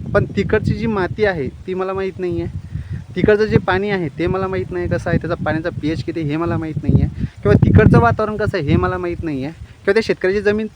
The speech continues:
अ, चुनखडीची आहे, रेतीची आहे, किंवा काळपोटीची आहे, भुरमाडाची, ते मला माहीत नाही आहे. त्याच्यामुळे औषधं तर मी इफेक्टिव्हच सांगणार, पण त्याचा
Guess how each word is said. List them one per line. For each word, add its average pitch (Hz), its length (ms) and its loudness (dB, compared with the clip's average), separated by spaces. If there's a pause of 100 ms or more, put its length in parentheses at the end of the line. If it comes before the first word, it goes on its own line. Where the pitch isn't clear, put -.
(120)
अ, 151 160 0
चुनखडीची 202 680 -2
आहे, 190 100 2
रेतीची 175 580 -4
आहे, 165 180 0 (720)
किंवा 180 240 0
काळपोटीची 165 580 -2
आहे, 175 40 -2
भुरमाडाची, 156 480 -4
ते 180 60 0
मला 180 200 -2
माहीत 175 220 -4
नाही 139 240 -6
आहे. 165 100 -10 (520)
त्याच्यामुळे 226 600 0 (220)
औषधं 208 460 0
तर 226 120 -2
मी 214 260 -4
इफेक्टिव्हच 233 540 -2
सांगणार, 135 340 -2 (340)
पण 196 100 0
त्याचा 214 260 0